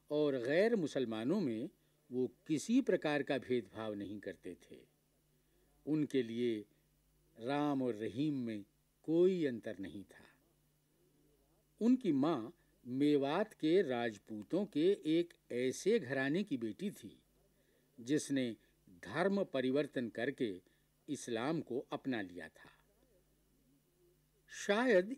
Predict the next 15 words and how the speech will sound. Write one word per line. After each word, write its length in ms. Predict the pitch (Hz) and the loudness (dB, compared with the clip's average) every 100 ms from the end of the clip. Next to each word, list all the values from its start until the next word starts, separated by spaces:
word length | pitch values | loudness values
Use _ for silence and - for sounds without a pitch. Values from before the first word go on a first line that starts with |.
| - | -4
इसीलिए 760 | 156 - 277 202 170 175 180 - _ _ _ _ _ | -2 4 4 4 4 6 6 2 _ _ _ _ _
रहीम 720 | 110 127 131 135 185 208 220 226 - | -4 0 2 2 2 2 0 -2 -10
धर्म 380 | - 127 143 165 | -10 -4 -2 0
को 140 | 220 | 2
लेकर 320 | 156 117 170 | 4 2 0
कट्टर 500 | - - 143 - 190 | -2 -2 -4 2 2
नहीं 240 | 160 147 262 - | 4 2 0 -2
थे। 100 | 107 - _ _ _ _ _ _ _ _ _ | -14 -16 _ _ _ _ _ _ _ _ _
उन्होंने 600 | 143 131 127 131 127 117 - _ _ _ | -4 -2 0 -2 -2 -4 -8 _ _ _
हिंदू 480 | 139 165 165 175 180 | -2 0 0 -2 -2
देवी 400 | 143 139 139 160 | 0 2 2 -2
देवताओं 600 | 127 123 117 117 127 156 | -2 -2 -2 -2 -2 0
का 260 | 139 143 135 _ _ _ | 0 -2 -4 _ _ _
गुणगान 580 | 120 113 110 95 104 120 | -8 -4 -4 -2 -2 -2
किया 360 | 120 120 110 | -2 -2 -2